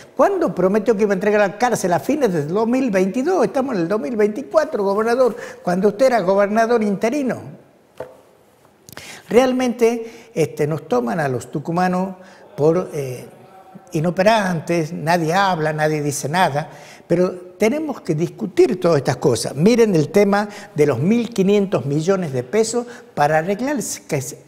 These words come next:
y encima, cuando lo van a arreglar y gastan esta plata, es el avión sanitario, cuando todo el mundo sabe que debe tener el uno por ciento de uso sanitario y el noventa y nueve por ciento de parte de los jerarcas que se viven con privilegio.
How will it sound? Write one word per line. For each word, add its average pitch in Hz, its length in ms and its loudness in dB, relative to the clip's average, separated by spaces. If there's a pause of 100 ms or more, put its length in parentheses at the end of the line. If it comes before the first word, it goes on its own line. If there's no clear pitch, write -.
y 165 120 0
encima, 214 500 0 (280)
cuando 139 200 -2
lo 131 120 0
van 277 140 2
a - 20 2
arreglar 196 360 2
y 147 100 0
gastan 208 320 0
esta 190 200 0
plata, 240 260 -2
es 208 140 2
el 180 120 2
avión 233 260 0
sanitario, 202 560 2 (360)
cuando 185 300 2
todo 294 240 0
el 220 80 0
mundo 226 240 0
sabe 196 440 2 (360)
que 165 100 2
debe 233 220 2
tener 220 320 2
el 180 220 4
uno 262 280 2
por 180 200 -2
ciento 262 420 -4
de 180 120 -2
uso 190 180 -4
sanitario 202 580 0
y 175 80 4
el 143 140 0
noventa 180 420 2
y 196 60 -4
nueve 240 340 -2
por 160 220 -6
ciento 240 500 -2 (300)
de 165 160 4
parte 233 600 -2 (200)
de 139 180 0
los 135 320 -2
jerarcas 220 760 2
que 165 200 -2
se - 480 -2
viven 240 480 0
con 170 240 -4
privilegio. 196 640 -2